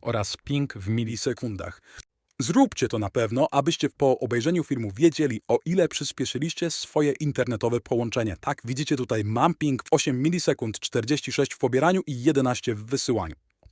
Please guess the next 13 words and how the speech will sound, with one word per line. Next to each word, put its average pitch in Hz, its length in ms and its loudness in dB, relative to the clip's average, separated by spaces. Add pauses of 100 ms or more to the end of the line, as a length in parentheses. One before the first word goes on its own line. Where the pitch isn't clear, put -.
I 151 320 0
to 147 120 2
na 151 160 4
pewno 175 380 4
teraz 123 320 2
poprawimy. 117 640 0 (320)
W - 100 -20
tym 202 200 4
celu 170 360 4
najpierw 160 440 2
przechodzimy 127 640 0
do 127 140 2
ustawień. 117 640 0